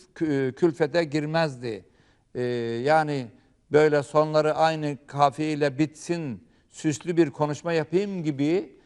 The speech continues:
konuşma yapmayı, yapmazdı ve böyle yapanlara da kızarlar idi. Samimi olmayı, içten olmayı, e, tavsiye ederlerdi. E,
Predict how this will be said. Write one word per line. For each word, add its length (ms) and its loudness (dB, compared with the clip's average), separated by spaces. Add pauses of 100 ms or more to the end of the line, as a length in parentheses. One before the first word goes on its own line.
(180)
konuşma 420 -2
yapmayı, 640 -2
yapmazdı 880 2 (420)
ve 360 4
böyle 240 4
yapanlara 560 0
da 100 -2
kızarlar 680 4
idi. 440 -6 (160)
Samimi 540 -2
olmayı, 720 0 (320)
içten 760 2
olmayı, 720 2 (400)
e, 500 -2
tavsiye 460 2
ederlerdi. 800 2 (600)
E, 520 0